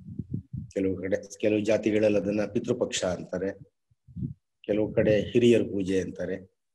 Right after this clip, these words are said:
ಏನೇ ಆದ್ರೂ ಕೂಡ ಇದು ಬಹಳ ಆದಿಮವಾಗಿರುವಂತಹ ಆಚರಣೆ. ಅಂತಹ ಸಂದರ್ಭದಲ್ಲಿ ನಾವು ಮತಧರ್ಮ ಅಥವಾ ಒಂದು ಆಚರಣಾ ಪಂಥದ ಹುಟ್ಟು ಆಗಿದೆ ಅಂತ ಹೇಳೋದು ಕಷ್ಟ. ಸಾಮಾಜಿಕ ಜೀವನ ವಿಕಾಸಗೊಂಡಂತೆ ನಾವು ಒಂದು ಕಾಲಘಟ್ಟವನ್ನು ತಲುಪ್ತೀವಿ.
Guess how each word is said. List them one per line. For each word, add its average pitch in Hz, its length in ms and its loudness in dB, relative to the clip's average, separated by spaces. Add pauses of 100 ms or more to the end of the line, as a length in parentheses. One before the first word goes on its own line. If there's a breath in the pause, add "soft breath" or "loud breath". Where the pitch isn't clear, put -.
(180)
ಏನೇ 190 200 8
ಆದ್ರೂ 147 320 6
ಕೂಡ 143 120 6
ಇದು 117 120 6
ಬಹಳ 143 240 4
ಆದಿಮವಾಗಿರುವಂತಹ 101 1000 0
ಆಚರಣೆ. - 380 -20 (920)
ಅಂತಹ 175 360 6
ಸಂದರ್ಭದಲ್ಲಿ 147 720 4
ನಾವು 127 300 4 (560)
ಮತಧರ್ಮ 131 520 4
ಅಥವಾ 123 300 2
ಒಂದು 107 600 -2 (680)
ಆಚರಣಾ 147 500 6
ಪಂಥದ 127 380 2
ಹುಟ್ಟು 110 340 -2
ಆಗಿದೆ 104 420 0
ಅಂತ 92 140 -6
ಹೇಳೋದು 87 300 -10
ಕಷ್ಟ. - 320 -20 (2250)
ಸಾಮಾಜಿಕ 165 640 4
ಜೀವನ 135 380 4
ವಿಕಾಸಗೊಂಡಂತೆ 107 1400 0
ನಾವು 107 280 -2
ಒಂದು 117 240 -4
ಕಾಲಘಟ್ಟವನ್ನು 107 640 -2
ತಲುಪ್ತೀವಿ. - 540 -16